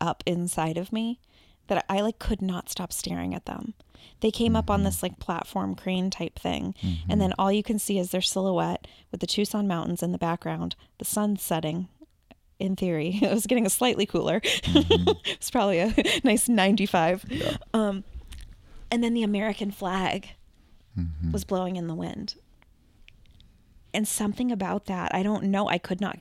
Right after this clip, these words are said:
Speaker 1: take my eyes off of it. I didn't feel afraid. It felt really right.
Speaker 2: Mm-hmm.
Speaker 1: It felt beautiful.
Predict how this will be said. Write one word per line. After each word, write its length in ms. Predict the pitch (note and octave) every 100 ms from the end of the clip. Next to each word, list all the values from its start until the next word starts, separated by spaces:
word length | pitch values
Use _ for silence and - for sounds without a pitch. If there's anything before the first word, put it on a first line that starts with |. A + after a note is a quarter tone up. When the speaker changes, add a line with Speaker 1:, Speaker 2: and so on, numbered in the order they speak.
| -
Speaker 1:
take 240 | - G3+
my 120 | F3 -
eyes 300 | - G3+ A3
off 180 | A#3 A3+
of 120 | A3+
it. 220 | A#3+ A#3 - - - - - _ G3+
I 60 |
didn't 240 | G3 A3 -
feel 220 | - F#3
afraid. 720 | F3+ - G3 F#3 A3 B3 C4 - _ _ _
It 100 | G#3+
felt 260 | - G#3 F#3+
really 240 | F#3+ F3+
right. 540 | E3+ D3+ G3+ A#3+ - - - -
Speaker 2:
Mm-hmm. 360 | E2+ D#2 D#2+ D#2+
Speaker 1:
It 60 |
felt 280 | D#2 F#3+ E3
beautiful. 840 | D#3 D3 D#3+ D#3 F#3 - A#3 B3+